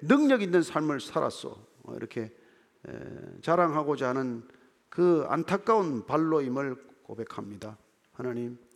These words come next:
정말 세상 모든 것들을 다 가졌다고 하더라도 주님 안 계시면 다 헛, 수고에 불과하고 세상 것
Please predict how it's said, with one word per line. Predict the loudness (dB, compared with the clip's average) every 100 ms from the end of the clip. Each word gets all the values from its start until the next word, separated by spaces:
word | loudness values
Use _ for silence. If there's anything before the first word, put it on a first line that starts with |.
| _ _ _ _ _ _ _ _ _ _ _ _ _ _ _ _
정말 | -2 4 6 4 2 -2 -6 -12 -18 -12
세상 | -2 2 2
모든 | 4 6 6 6
것들을 | 4 4 2
다 | 4
가졌다고 | 4 4 4 2 2 2
하더라도 | 0 -4 -4
주님 | 0 2 4
안 | 4
계시면 | 0 0 -2 -4
다 | -6 -10 -10 -8 -4
헛, | -4 -6 -20 _ _ -20
수고에 | -12 -4 2 2
불과하고 | 0 -4 0 0 -2 -10 -20 _ _ _ _ _ _
세상 | 0 6 6
것 | 6